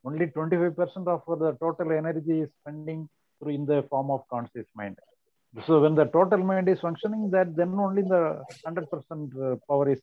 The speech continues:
there. So it is always functioning within ourselves. Either we have to rely upon God, but if, if you are rely upon the God in the name of, and rely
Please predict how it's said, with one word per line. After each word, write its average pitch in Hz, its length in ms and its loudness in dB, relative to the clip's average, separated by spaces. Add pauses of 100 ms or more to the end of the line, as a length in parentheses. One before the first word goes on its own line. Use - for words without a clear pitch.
there. 110 220 0 (1000)
So 196 640 2 (200)
it 185 60 -2
is 208 160 0
always 196 380 2
functioning 175 460 -8
within 156 360 0
ourselves. 135 420 -2 (880)
Either 190 220 4
we 175 100 6
have 175 180 4
to 170 60 2
rely 160 160 4 (100)
upon 156 240 0
God, 156 340 4 (540)
but 127 120 -4
if, 110 160 0 (360)
if - 60 -10 (100)
you 151 120 6
are 160 140 8
rely 160 140 6
upon 175 360 4
the 170 120 6
God 175 320 6
in 165 240 2
the 165 100 6
name 160 280 -2
of, 170 200 -2 (640)
and 139 300 0
rely 131 240 6